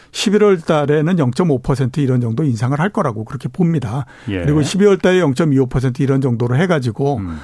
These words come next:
Speaker 1: 한국은행도 할 걸로 그렇게 보이고요. 그다음에 이제 그,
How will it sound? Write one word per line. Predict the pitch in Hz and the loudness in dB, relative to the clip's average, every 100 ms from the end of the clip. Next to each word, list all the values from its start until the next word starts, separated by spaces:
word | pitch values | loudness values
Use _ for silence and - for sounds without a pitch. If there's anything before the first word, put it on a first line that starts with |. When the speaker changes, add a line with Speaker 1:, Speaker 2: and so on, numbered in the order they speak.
| - | -6
Speaker 1:
한국은행도 | 156 165 156 147 131 127 139 | -2 0 0 0 0 0 -2
할 | 151 | -2
걸로 | 185 175 143 | -2 -2 -2
그렇게 | 151 123 147 | -2 -4 -4
보이고요. | - 113 101 113 151 143 - - - - | -4 -6 -4 -6 -4 -6 -10 -20 -20 -8
그다음에 | 139 170 185 202 | -2 2 4 2
이제 | 165 180 165 - _ - _ | 4 2 2 -2 _ -20 _
그, | - 160 156 151 151 147 - | -2 0 2 2 0 0 -2